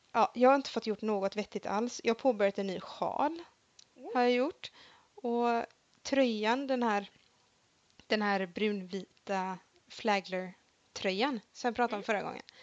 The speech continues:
Speaker 1: den har ju bara legat i ett hörn sen sist.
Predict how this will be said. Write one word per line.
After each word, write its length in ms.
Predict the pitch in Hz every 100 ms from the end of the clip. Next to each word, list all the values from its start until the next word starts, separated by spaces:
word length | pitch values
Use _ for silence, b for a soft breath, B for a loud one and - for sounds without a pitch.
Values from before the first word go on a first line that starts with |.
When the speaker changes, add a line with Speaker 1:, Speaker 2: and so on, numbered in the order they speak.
| B B B B _
Speaker 1:
den 180 | 175 202
har 120 | 262
ju 80 | 277
bara 180 | 233
legat 400 | 190 190 175 175
i 20 | -
ett 100 | -
hörn 520 | - 233 254 175 226 - _ _
sen 240 | - 208
sist. 460 | 190 - - -